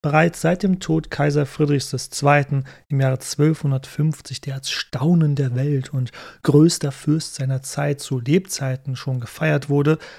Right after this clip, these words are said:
befand sich das Reich in einer Phase politischer Instabilität.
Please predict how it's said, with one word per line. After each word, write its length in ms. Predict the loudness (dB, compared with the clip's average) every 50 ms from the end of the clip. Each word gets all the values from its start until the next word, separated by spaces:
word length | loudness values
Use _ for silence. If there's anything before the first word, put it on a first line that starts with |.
| -20 _ _
befand 380 | -4 -2 2 2 2 2 2 0
sich 140 | -4 -6
das 300 | -4 -4 -4 -4 -6 -4
Reich 300 | -2 -2 -2 -2 -4 -6
in 80 | -8 -6
einer 220 | -4 -2 -2 -4
Phase 440 | -6 -8 -8 -6 -6 -4 -4 -4 -4
politischer 720 | -4 -6 -6 -4 -4 -4 -4 -4 -4 -4 -4 -4 -4 -4 -4
Instabilität. 1040 | -2 -2 0 0 -2 -2 -4 -6 -6 -6 -8 -10 -10 -10 -10 -10 -10 -14 -18 -20